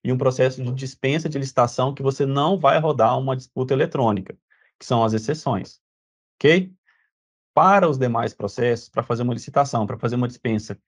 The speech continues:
com disputa, ou seja, uma dispensa que você leva a público pra recebimento de propostas e você continua com o procedimento eletrônico, você não vai utilizar esse procedimento agora, tá bom? Você não utiliza ainda o novo divulgação de compras.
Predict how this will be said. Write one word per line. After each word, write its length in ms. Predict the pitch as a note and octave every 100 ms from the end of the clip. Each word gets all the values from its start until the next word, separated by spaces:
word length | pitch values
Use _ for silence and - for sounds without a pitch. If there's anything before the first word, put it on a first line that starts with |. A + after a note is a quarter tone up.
| _
com 320 | D3 F#3 F#3+
disputa, 460 | B2 - C3 C#3 A2+
ou 60 |
seja, 180 | A#2+ G#2
uma 100 | A2
dispensa 520 | A2 - B2+ D3+ C3+
que 100 | -
você 340 | A#2 - A#2 A2
leva 420 | A2 A2 B2 D#3
a 60 | E3
público 380 | C3+ C3+ C3+ -
pra 100 | C3+
recebimento 400 | C3 C3 B2 B2+
de 100 | -
propostas 720 | A#2 G2+ A#2 B2+ C3+ C3 A2
e 120 | A2
você 260 | G#2 A2 G#2+
continua 480 | - A2+ B2 C3+ C3+
com 60 |
o 20 |
procedimento 500 | C3 B2 A#2 G#2+ G#2
eletrônico, 640 | A#2 A2 - C3 C#3+ B2+ - _ _ _
você 240 | A2 A2
não 400 | C3 C3+ C#3+ F3+
vai 160 | F#3 E3
utilizar 380 | D#3+ D#3 B2+ B2
esse 100 | B2+
procedimento 520 | C3+ C#3 C3 B2+ C3+
agora, 500 | D#3 A2+ G#2+ G2+ - _
tá 80 | G2
bom? 300 | G#2 C3 C#3 _
Você 120 | - A2+
não 200 | A#2+ D#3+
utiliza 420 | D#3+ C#3 C3+ D3
ainda 320 | C3 B2+ C3
o 40 | C3+
novo 200 | B2+ B2+
divulgação 440 | C3 C3 C3 C3+
de 120 | -
compras. 500 | - A#2 - - -